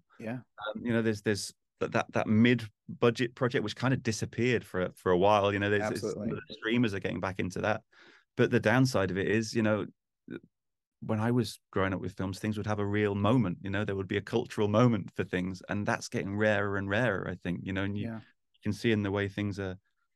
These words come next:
Speaker 2: kind of covered now that, that if you get a weekend, you've done pretty well, you know, and that, that
Speaker 1: Right.
Speaker 2: slow, that slow build of stuff that I, I've always loved in music, in, in films, whatever, that thing where, "Did you hear about that? Did you hear about that?" We've kind of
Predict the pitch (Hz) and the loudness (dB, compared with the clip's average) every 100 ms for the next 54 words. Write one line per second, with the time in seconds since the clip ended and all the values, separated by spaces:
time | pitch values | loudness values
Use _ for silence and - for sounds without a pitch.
0 | _ _ - 101 95 90 - _ _ _ | _ _ -8 -6 -4 -6 -16 _ _ _
1 | _ _ _ _ - 104 123 127 - 85 | _ _ _ _ -4 0 2 0 0 -4
2 | 80 - - - - - 90 - - - | -4 -8 -10 -8 -8 -6 -8 -6 -10 -8
3 | 90 - 87 92 87 90 123 87 78 - | -4 -2 -2 -2 -2 0 0 0 -6 -8
4 | 78 78 80 82 85 - 101 _ _ _ | -8 -8 -8 -6 -6 -8 -12 _ _ _
5 | _ - 90 92 98 101 104 139 - - | _ -4 0 2 2 2 2 0 -4 -8
6 | - 104 - 107 - - 107 107 110 90 | -10 -10 -6 -4 -2 -4 2 4 2 4
7 | 107 110 107 85 - - 73 - - - | 2 4 -2 -6 -10 -8 -8 -8 -6 -2
8 | 98 92 - 95 90 - 95 92 92 95 | -2 -2 -2 -4 -6 -6 -2 0 -2 -6
9 | - 92 90 - _ _ _ _ 113 135 | -4 -4 -4 -8 _ _ _ _ 6 6
10 | 104 92 - 92 92 90 90 - 110 101 | 4 -4 -6 -6 -4 -4 -4 2 2 2
11 | 92 104 107 95 - 113 101 98 92 _ | 0 0 0 -2 -4 -4 -2 -4 -6 _
12 | _ _ - 87 95 95 95 92 - 110 | _ _ -14 -6 -4 -2 -2 -4 -4 -6
13 | 87 92 95 101 90 - 98 - 98 95 | -6 -6 -4 -2 -2 0 -2 -2 -8 -4
14 | 107 135 110 | -2 0 0